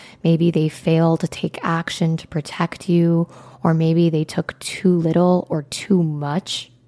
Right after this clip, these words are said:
Too much interest might look like parentification or emotional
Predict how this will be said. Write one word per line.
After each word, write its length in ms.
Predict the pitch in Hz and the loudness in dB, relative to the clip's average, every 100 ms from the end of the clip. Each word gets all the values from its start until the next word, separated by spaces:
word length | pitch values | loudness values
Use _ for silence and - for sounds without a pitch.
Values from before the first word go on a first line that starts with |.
| _ _ | _ _
Too 180 | - 208 | 0 4
much 300 | 170 160 - | 4 2 0
interest 480 | 185 - 190 196 185 | -2 2 0 0 -4
might 180 | 156 - | -6 -4
look 260 | - - | -6 -2
like 300 | 156 151 - - - - | 0 0 -4 -16 -20 -6
parentification 1200 | - 160 170 170 175 - 160 165 - 165 170 175 | -2 0 0 -2 -4 -2 0 0 2 4 4 2
or 160 | 170 160 | 0 -2
emotional 800 | 156 151 160 - 170 165 156 165 | -2 0 -2 0 0 2 2 -2